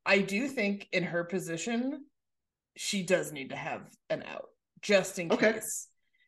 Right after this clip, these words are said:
Speaker 2: Okay.
Speaker 1: Especially moving internationally with someone who
Speaker 2: Mm-hmm.
Speaker 1: is not marrying her, so there's no, like,
Speaker 2: Fair.
Speaker 1: legal grounds for anything.
Speaker 2: Fair.
Speaker 1: She will
Speaker 2: Fair.
Speaker 1: be unemployed,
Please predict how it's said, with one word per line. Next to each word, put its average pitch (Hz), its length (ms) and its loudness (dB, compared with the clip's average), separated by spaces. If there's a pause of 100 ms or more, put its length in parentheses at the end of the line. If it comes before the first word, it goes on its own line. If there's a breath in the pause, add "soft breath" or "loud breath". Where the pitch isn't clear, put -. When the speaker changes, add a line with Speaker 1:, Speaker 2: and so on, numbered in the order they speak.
(160)
Speaker 2:
Okay. 208 200 4
Speaker 1:
Especially 277 600 6
moving 202 320 2
internationally 147 880 -6 (300 loud breath)
with 170 120 -6
someone 180 300 4
who - 140 2
Speaker 2:
Mm-hmm. - 80 2
Speaker 1:
is 165 200 -2
not 208 380 6
marrying 120 440 -4
her, 147 420 -6 (140)
so - 140 -8
there's 156 220 -6
no, 170 160 0
like, 165 180 -2
Speaker 2:
Fair. 110 200 4
Speaker 1:
legal 170 240 0
grounds 160 420 0
for 151 140 -2
anything. 147 640 -2
Speaker 2:
Fair. - 100 -20 (200 loud breath)
Speaker 1:
She 202 160 -2
will 175 80 2
Speaker 2:
Fair. 156 100 -2
Speaker 1:
be 147 180 -8
unemployed, 220 1080 0